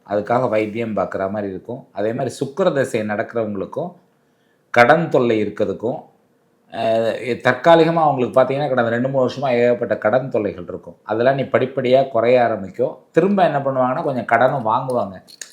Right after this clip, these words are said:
"பரவாயில்ல, பார்த்துக்கலாம், இதை தீர்த்துட்டோம்ல" அப்படின்னு கொஞ்சம் எக்ஸ்ட்ரா வாங்கி ஏதாவது இன்வெஸ்ட் பண்ணுவாங்க. அதே மாதிரி வீடு, ரொம்ப நாள் ஆசைப்பட்ட வீடு, பெயிண்ட் அடிக்கிறது, ரிப்பேர் பண்றது, புதுசா கதவுகளை மாத்துறது, எக்ஸ்ட்ரா ரூம் போடுறது, எக்ஸ்ட்ரா வாட்டர் ஃபெசிலிட்டிஸ் பண்றது,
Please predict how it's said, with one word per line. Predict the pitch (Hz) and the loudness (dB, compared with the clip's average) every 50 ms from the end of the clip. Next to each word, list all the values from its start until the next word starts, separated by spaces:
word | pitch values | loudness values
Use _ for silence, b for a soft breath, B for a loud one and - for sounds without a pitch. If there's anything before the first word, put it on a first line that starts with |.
| B B B B B - | B B B B B 0
"பரவாயில்ல, | 110 117 131 139 131 123 110 - | 4 6 8 8 8 6 4 4
பார்த்துக்கலாம், | 110 113 123 - 120 113 113 117 113 | 4 4 4 4 0 -4 -4 -4 -2
இதை | 110 107 113 107 - | -2 -2 -2 -2 0
தீர்த்துட்டோம்ல" | 127 127 - - - - 113 110 107 110 110 104 | -2 -4 -4 -6 -8 -4 -2 -2 0 0 -2 -2
அப்படின்னு | 98 110 123 143 | -2 -6 -10 -10
கொஞ்சம் | 139 120 107 104 101 | -10 -8 -8 -6 -6
எக்ஸ்ட்ரா | 101 101 - - - 139 127 | -6 -8 -8 -2 0 2 2
வாங்கி | 123 117 117 117 117 | 2 0 0 -2 -2
ஏதாவது | 107 110 107 104 104 | -2 0 -2 -2 -2
இன்வெஸ்ட் | 104 117 123 123 - - | -4 -4 -6 -6 -6 -8
பண்ணுவாங்க. | 113 101 92 92 90 90 85 82 82 82 - _ _ _ _ _ _ _ _ _ _ _ _ _ _ - | -12 -12 -10 -8 -10 -10 -10 -12 -16 -16 -18 _ _ _ _ _ _ _ _ _ _ _ _ _ _ -2
அதே | - 110 113 127 | 0 2 2 4
மாதிரி | 139 160 - 123 107 | 2 2 -2 -2 -2
வீடு, | 113 143 170 185 160 143 - - | 2 2 2 4 4 2 0 0
ரொம்ப | 98 104 107 113 | -2 -2 -2 0
நாள் | 120 127 131 127 | 0 0 2 4
ஆசைப்பட்ட | 120 117 120 117 - - 101 110 - 107 | 4 4 2 2 -2 -2 -2 -2 0 0
வீடு, | 101 87 104 110 117 110 107 104 104 101 - - _ _ - | -2 -2 -2 -4 -2 0 0 0 -2 -2 -4 -16 _ _ -2
பெயிண்ட் | - 127 135 135 131 120 | 0 0 0 0 -2 -2
அடிக்கிறது, | 117 98 101 98 - 95 101 95 92 95 98 98 95 95 | -2 -2 -2 -4 -4 -4 -4 -2 -2 -2 -4 -4 -4 -6
ரிப்பேர் | 104 101 - 131 131 127 - 113 | -8 -6 -2 0 0 0 0 -2
பண்றது, | 110 104 98 - 98 92 87 98 98 98 87 82 - _ _ _ _ _ _ _ _ _ _ _ - | -6 -4 -4 -4 -4 -4 -2 -4 -4 -4 -4 -8 -14 _ _ _ _ _ _ _ _ _ _ _ -6
புதுசா | 123 120 127 123 - 135 113 | -4 -4 -2 0 0 0 2
கதவுகளை | - 110 107 110 127 123 123 117 117 107 101 98 101 | 2 0 2 2 2 2 2 0 0 0 -2 -2 -2
மாத்துறது, | 101 104 107 104 - 101 98 90 85 98 98 95 92 | -2 -2 -2 -2 -2 -4 -4 -2 0 0 0 0 -2
எக்ஸ்ட்ரா | 98 107 107 - - - 143 131 | -4 -4 -6 -6 -2 2 4 4
ரூம் | 120 107 110 117 123 127 123 107 | 4 4 0 -2 -2 -2 -2 0
போடுறது, | 107 101 - 90 92 87 80 95 95 98 101 98 - - | -2 -2 -2 -2 -6 -6 -4 -4 -2 -2 -2 -2 -4 -6
எக்ஸ்ட்ரா | - 104 104 - - - 131 117 | -6 -6 -6 -4 0 0 2 2
வாட்டர் | 107 107 107 120 120 135 127 123 | 4 2 2 2 0 -2 -4 -6
ஃபெசிலிட்டிஸ் | - 107 - - 104 104 98 - 101 - - - 101 | -6 -12 -12 -10 -10 -8 -8 -8 -12 -12 -8 -8 -8
பண்றது, | 95 90 95 90 87 92 92 98 98 | -6 -6 -8 -8 -6 -6 -6 -6 -8